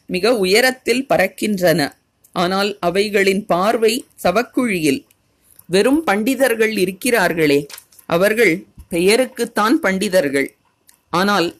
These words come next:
காமினி காஞ்சனத்தில் மூழ்கிக் கிடக்கிறார்கள். கழுகை போல் அழுகிய பிணக்குழியை நாடுகிறார்கள். உலகத்தின்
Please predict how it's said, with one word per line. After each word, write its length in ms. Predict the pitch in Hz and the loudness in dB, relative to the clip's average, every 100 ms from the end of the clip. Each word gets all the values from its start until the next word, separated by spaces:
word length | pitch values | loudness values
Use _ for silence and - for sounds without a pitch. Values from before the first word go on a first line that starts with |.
| - | -10
காமினி 480 | 196 214 254 262 269 | -4 0 2 2 0
காஞ்சனத்தில் 760 | 262 202 202 196 190 185 220 233 | -2 -4 -4 -4 -6 -4 -4 -4
மூழ்கிக் 520 | 185 214 247 277 277 | -2 0 0 -2 0
கிடக்கிறார்கள். 840 | 233 - - 160 147 139 135 127 _ _ _ - _ _ _ | -2 -2 -2 -2 0 0 -2 -6 _ _ _ -20 _ _ _
கழுகை 580 | - 202 247 247 262 226 | 0 2 2 0 -2 0
போல் 360 | 226 220 240 - - | 2 2 0 -10 -12
அழுகிய 560 | 170 185 247 220 262 285 262 | -4 -2 -2 -2 -2 -2 -2
பிணக்குழியை 800 | 214 247 - 233 214 196 202 220 | -2 -2 -4 -6 -2 0 0 0
நாடுகிறார்கள். 840 | 170 190 208 185 170 143 131 139 - _ _ _ _ _ _ - - | -2 0 0 0 0 0 -2 -4 -6 _ _ _ _ _ _ -20 -10
உலகத்தின் 720 | 185 220 254 285 277 277 247 | -2 0 0 -2 -2 -2 -2